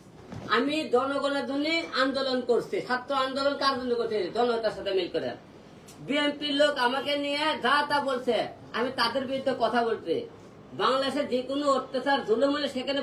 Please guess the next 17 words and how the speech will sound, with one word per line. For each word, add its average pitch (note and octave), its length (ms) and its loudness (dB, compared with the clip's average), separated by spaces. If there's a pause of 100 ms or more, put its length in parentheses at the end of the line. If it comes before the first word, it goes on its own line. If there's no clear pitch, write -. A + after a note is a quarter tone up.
প্রতিবাদমূলক B3 640 -2
কথাবার্তা A3 540 0
বলছি। F3+ 420 -4 (720)
বিএনপির D4+ 440 0
লোক D4 220 6
আমার D4 300 2
উপর D#4 140 -2
অন্যায় C#4+ 400 2
করছে, C4+ 280 2
আমি C#4+ 140 4
বিএনপির C4 380 0
লোক B3+ 140 0
কথাবার্তা A#3 460 2
বলতেছি। E3+ 480 -2 (240)
তাহলে B3 420 4
এই C4+ 60 8
দেশের C#4+ 440 4